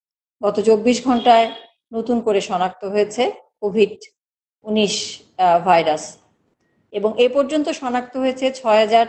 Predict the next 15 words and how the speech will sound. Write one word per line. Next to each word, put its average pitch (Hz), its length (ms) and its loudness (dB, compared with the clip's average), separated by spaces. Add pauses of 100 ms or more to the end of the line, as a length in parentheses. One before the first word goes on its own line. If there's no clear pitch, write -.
চারশো 202 420 -4
বাষট্টি 185 540 -6
জন। 139 160 -12 (1600)
গত 208 180 -4
চব্বিশ 269 420 -2
ঘন্টায় 285 440 -2 (1080)
মৃত্যুবরণ 247 540 2
করেছেন 240 440 -4
তিনজন। 220 480 -4 (1300)
তাদের 202 280 0
বিদেহী 233 420 0
আত্মার 220 320 0
শান্তি 202 360 -6
কামনা 202 340 -4
করছি। 226 500 -8